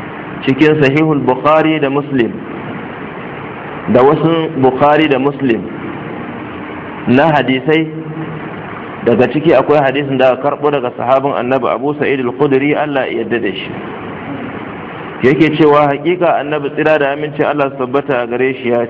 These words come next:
ce, wankan Juma'a tilas ne akan wanda ya balaga."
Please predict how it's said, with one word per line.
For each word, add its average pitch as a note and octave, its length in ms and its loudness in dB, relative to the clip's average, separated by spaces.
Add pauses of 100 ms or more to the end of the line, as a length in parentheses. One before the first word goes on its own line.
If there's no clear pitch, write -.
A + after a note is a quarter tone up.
ce, G#2 140 -4 (1300)
wankan D3 840 2
Juma'a D3+ 560 2 (1400)
tilas C#3+ 440 4
ne D3 180 4 (880)
akan C3+ 480 4
wanda C#3 320 0
ya B2 100 2
balaga." A2 380 -2